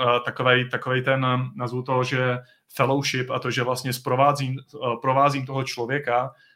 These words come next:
nejenom těmi interviews a tím, že ho nabírám, ale tím vlastně, že jak bude úspěšný u mě během těch, eh, během hlavně toho, tě-, těch prvních měsíců, pár měsíců, to je extrémně důležité. A pokud tohleto, eh, fyzicky udělám a jenom o tom nemluvím,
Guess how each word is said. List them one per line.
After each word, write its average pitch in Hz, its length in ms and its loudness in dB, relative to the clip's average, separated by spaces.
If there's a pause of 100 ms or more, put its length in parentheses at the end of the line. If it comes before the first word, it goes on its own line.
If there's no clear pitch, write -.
(100)
nejenom 131 320 2
těmi 127 240 -6
interviews 123 500 -4
a 117 60 -10
tím, 127 140 -10
že 123 100 -4
ho 123 80 -2
nabírám, 120 460 0
ale 120 180 -2
tím 123 140 -12
vlastně, 123 300 -6
že 123 120 0
jak 120 160 0
bude 127 120 -8
úspěšný 123 580 -6
u 120 80 -10
mě 120 340 -4 (320)
během 120 280 0
těch, 131 260 -6
eh, 127 260 -2
během 123 240 0
hlavně 120 240 0
toho, 120 500 2
tě-, - 140 -10
těch - 180 -14
prvních 123 320 -2
měsíců, 120 400 -6
pár 120 200 0
měsíců, 117 560 -6 (300)
to 127 100 2
je 117 60 4
extrémně 127 300 -2
důležité. 117 640 2 (340)
A 117 300 6
pokud 127 360 0
tohleto, 123 760 2
eh, 117 920 2
fyzicky 127 360 -4
udělám 120 600 2
a 120 100 -4
jenom 120 260 -4
o 120 120 -8
tom 131 140 -4
nemluvím, 117 600 0